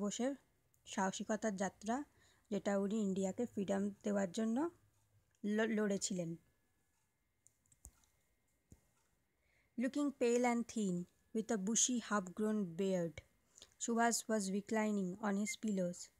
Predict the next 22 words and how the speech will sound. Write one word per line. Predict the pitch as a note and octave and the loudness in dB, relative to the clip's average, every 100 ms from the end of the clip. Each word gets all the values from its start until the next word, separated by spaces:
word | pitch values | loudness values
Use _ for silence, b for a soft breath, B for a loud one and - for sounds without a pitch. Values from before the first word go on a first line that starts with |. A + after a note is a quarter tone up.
| _ _ _ | _ _ _
when | A3 A3 G3+ | 0 0 0
Shishir, | A#3+ G#3 G#3 F#3 F#3 _ _ - - - | 2 2 2 -2 -6 _ _ -20 -20 -4
his | A3+ F#3+ G#3 | -2 0 0
nephew, | G3+ G#3+ F#3+ - b b b b A3 | -2 -2 -2 -4 b b b b -2
entered | A3 G#3 G#3+ - _ _ - | 0 0 -2 -4 _ _ -8
Subhas's | A#3+ A3 A3+ - A#3 - - _ - G#3 | -2 0 0 0 -2 -2 -6 _ -6 -2
room, | A3+ A3 G3+ | 0 0 0
bedroom | G#3+ F3+ G#3 A#3+ C#4 _ G3 | 0 0 0 0 -2 _ -2
at | F#3+ G3 | 0 0
that | G3+ F#3 | 0 0
December | G3+ A3+ A3+ A3+ G3+ | -2 0 0 2 0
afternoon। | - G3+ G3 F3+ E3 - _ _ _ _ _ _ _ _ _ _ b b b b | -2 -2 -2 -2 -4 -8 _ _ _ _ _ _ _ _ _ _ b b b b
তাহলে | - G#3+ - | -6 -4 -2
সুভাষচন্দ্র | A3+ A3+ - - A#3 A#3 A#3+ | 0 0 -2 -2 0 2 2
বোসের | A3+ G#3+ A#3+ A3+ | 0 0 0 0
মুখটা | G#3 - G3+ A#3+ - _ _ _ _ G#3+ | -2 -2 -2 -2 -4 _ _ _ _ -4
বেশ | A3 - A3 | -2 -2 -2
ফ্যাকাশে | F#3+ G#3 - A#3+ C4 _ _ _ _ _ G#3+ | -2 0 0 -2 -4 _ _ _ _ _ -6
দেখাচ্ছে | G#3 A3+ - A#3+ | -2 -4 0 0
আর | G#3 | 2
ওনাকে | G3+ G3+ G#3+ | 0 0 -2
ভীষণ | G#3 A3+ | 0 0